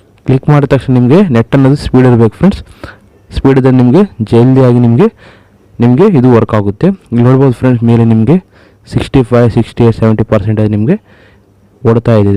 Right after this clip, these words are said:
ಸ್ಪೀಡಾಗಿ. ಇಲ್ಲಿ ನೋಡ್ಬೋದು ಫ್ರೆಂಡ್ಸ್, ನಿಮಗಿದು ಹೇಗೆ ಬ್ಯಾಕ್‌ಗ್ರೌಂಡ್ ಅನ್ನೋದು ರಿಮೂವ್ ಮಾಡಿದೆ ಅಂತ ನೀವು ನೋಡ್ಕೋಬೋದು. ಅದಕ್ಕೂ ನಿಮಗೆ ಪಿ ಎನ್ ಜಿ ಫೈಲ್ನಲ್ಲಿ ಇದು ಫೋಟೋ ಅನ್ನೋದು ನಿಮಗೆ ಸಿಗುತ್ತೆ. ನೋಡ್ಬೋದು ಫ್ರೆಂಡ್ಸ್, ಇಲ್ಲಿ ನೋಡ್ಬೋದು ನೀವು.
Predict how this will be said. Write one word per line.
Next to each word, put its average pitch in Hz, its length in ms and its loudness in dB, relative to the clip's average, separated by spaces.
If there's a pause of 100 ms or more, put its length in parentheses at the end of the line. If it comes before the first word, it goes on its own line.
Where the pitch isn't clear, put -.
(140)
ಸ್ಪೀಡಾಗಿ. 104 480 0 (580)
ಇಲ್ಲಿ 123 200 -2
ನೋಡ್ಬೋದು 123 340 0
ಫ್ರೆಂಡ್ಸ್, 110 220 -2
ನಿಮಗಿದು 104 320 -2 (600)
ಹೇಗೆ 123 280 2 (100)
ಬ್ಯಾಕ್‌ಗ್ರೌಂಡ್ 110 440 0
ಅನ್ನೋದು 107 280 0 (540)
ರಿಮೂವ್ 117 260 2
ಮಾಡಿದೆ 110 220 2
ಅಂತ 104 180 -2
ನೀವು 104 160 0
ನೋಡ್ಕೋಬೋದು. 104 460 0 (120)
ಅದಕ್ಕೂ 127 220 0 (100)
ನಿಮಗೆ 120 240 2 (500)
ಪಿ 117 100 2 (100)
ಎನ್ 127 140 0
ಜಿ 123 140 0
ಫೈಲ್ನಲ್ಲಿ 117 400 2
ಇದು 185 100 2 (580)
ಫೋಟೋ 120 200 0
ಅನ್ನೋದು 113 300 0
ನಿಮಗೆ 117 240 0
ಸಿಗುತ್ತೆ. 113 360 -2 (680)
ನೋಡ್ಬೋದು 120 380 2
ಫ್ರೆಂಡ್ಸ್, 110 240 -2
ಇಲ್ಲಿ 104 160 0
ನೋಡ್ಬೋದು 104 360 0
ನೀವು. 120 140 2